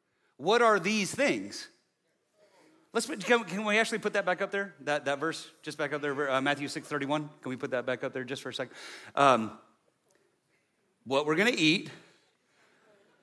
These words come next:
what we're gonna drink, what we're gonna wear. Why? Because you need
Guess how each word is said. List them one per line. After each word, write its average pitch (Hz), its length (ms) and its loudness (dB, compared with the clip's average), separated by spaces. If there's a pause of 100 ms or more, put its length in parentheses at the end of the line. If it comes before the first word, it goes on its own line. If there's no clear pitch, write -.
(360)
what 120 180 -2
we're 135 100 0
gonna 180 180 4
drink, 180 360 4 (1500)
what 131 180 -6
we're 151 120 -2
gonna 202 140 2
wear. 165 520 4 (560)
Why? 185 300 4
Because 151 420 -4
you 160 160 -4
need 170 720 2